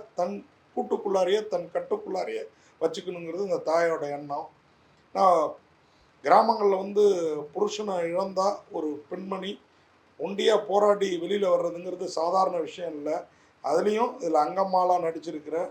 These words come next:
நம்ம கீதா கைலாசம், இவங்க யாருன்னா உங்களுக்கு தெரியும், இயக்குனர் சிகரம். எனக்கு ரொம்ப பிடிச்ச ஒரு இயக்குனர்னா, இன்னைய வரைக்கும் என்னோட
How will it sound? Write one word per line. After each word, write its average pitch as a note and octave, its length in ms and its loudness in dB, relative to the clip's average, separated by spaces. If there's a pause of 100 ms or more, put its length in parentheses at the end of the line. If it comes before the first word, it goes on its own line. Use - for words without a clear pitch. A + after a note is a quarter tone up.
(120)
நம்ம C#3 200 -6 (100)
கீதா F3+ 260 -2 (100)
கைலாசம், D3 480 -6 (840)
இவங்க E3 240 -2
யாருன்னா F#3 260 6
உங்களுக்கு D#3+ 280 -2
தெரியும், E3 260 -2 (1080)
இயக்குனர் F3 440 2
சிகரம். E3 320 4 (1400)
எனக்கு C#3 240 -4
ரொம்ப F3 200 -4
பிடிச்ச E3 240 -4 (380)
ஒரு C3+ 160 -8
இயக்குனர்னா, D#3+ 560 -2 (200)
இன்னைய E3+ 260 2
வரைக்கும் F#3 280 2
என்னோட E3 200 0